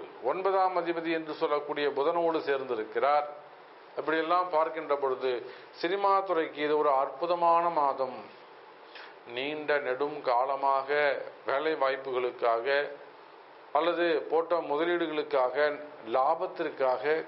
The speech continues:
காத்திருக்கக்கூடிய சினிமா துறையை சார்ந்த நண்பர்களே, இந்த செப்டம்பர் மாதம்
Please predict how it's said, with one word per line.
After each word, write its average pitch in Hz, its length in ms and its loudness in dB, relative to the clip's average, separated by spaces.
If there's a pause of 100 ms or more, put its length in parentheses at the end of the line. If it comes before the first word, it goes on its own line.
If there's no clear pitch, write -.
(120)
காத்திருக்கக்கூடிய 156 1300 -2
சினிமா 170 480 0
துறையை 139 460 -2
சார்ந்த 117 360 0
நண்பர்களே, 127 520 0 (1300)
இந்த 156 320 0 (100)
செப்டம்பர் 170 600 0
மாதம் 151 440 2